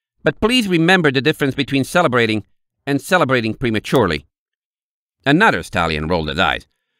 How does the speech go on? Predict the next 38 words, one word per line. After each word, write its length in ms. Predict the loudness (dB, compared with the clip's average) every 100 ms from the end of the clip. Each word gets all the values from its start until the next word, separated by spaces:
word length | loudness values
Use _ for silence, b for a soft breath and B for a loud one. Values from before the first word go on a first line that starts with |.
| _ -10
"Now 560 | -2 2 4 4 2
you're 220 | 0 0
talking 300 | 2 2 2
like 160 | 0 0
we 120 | -2
aren't 300 | 2 2 4
going 200 | 4 2
to 80 | 2
win." 360 | 2 2 0 -8 _ _ _ _ _ -2
"I 120 | 0
would 240 | 0 0
never," 500 | 0 2 2 2 -2 -6
Granada 320 | -4 -2 -2
hissed. 260 | -4 -12 -14 _ _ _ -6
"But 180 | -6 0
that 180 | 0 2
doesn't 240 | 2 2
mean 220 | 0 0
we 120 | -2 -6
can't 340 | 0 2 2 2
lose 300 | 4 4 2
if 140 | -2
we 100 | 0
don't 260 | 0 -2 -2
try." 420 | 0 2 2 -4 _ _ _ _ _ _ _ _ _ _ _ _ -2
In 140 | 2
a 60 | 6
nearby 300 | 6 4 0
corner, 520 | 0 0 2 0 -2 _
Starlight 400 | -14 -2 -2 -2
crouched, 520 | -4 0 0 0 -8 -20 -12
grateful 540 | -2 0 0 0 -2
to 100 | -2
have 200 | -2 -2
the 100 | -2
room 260 | 0 0 0
size 280 | -2 -2 0
offer, 360 | -2 -2 -6